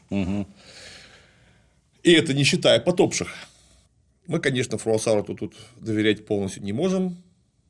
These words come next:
Speaker 2: Это источник все-таки не вполне осведомленный касательно испанских дел.
Speaker 1: Мгм.
Speaker 2: Что-то он тут очень сильно преувеличивает. Да и какая-то такая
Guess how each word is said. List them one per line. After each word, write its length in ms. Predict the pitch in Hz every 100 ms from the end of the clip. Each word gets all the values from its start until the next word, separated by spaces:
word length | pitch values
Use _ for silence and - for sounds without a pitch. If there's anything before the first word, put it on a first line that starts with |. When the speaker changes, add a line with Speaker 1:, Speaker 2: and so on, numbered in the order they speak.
| _ _ _ _
Speaker 2:
Это 340 | 147 139 127 113
источник 460 | - 143 - 117 -
все-таки 1400 | - 131 123 - - 123 120 120 120 120 120 120 117 113
не 360 | 117 127 139
вполне 400 | 143 135 113 113 110
осведомленный 640 | 107 101 104 110 113 110
касательно 420 | 107 101 90 98
испанских 500 | 104 - 90 - 87
дел. 300 | 85 76 - - _
Speaker 1:
Мгм. 160 | 107 92
Speaker 2:
Что-то 540 | 95 170 196 196 156
он 140 | 143 117
тут 180 | 135
очень 240 | 120 117 110
сильно 240 | 107 104
преувеличивает. 640 | 98 104 104 107 98 95
Да 120 | 113 156
и 300 | 160 143 - - _
какая-то 400 | - - 127 113
такая 520 | 110 - 107 104 -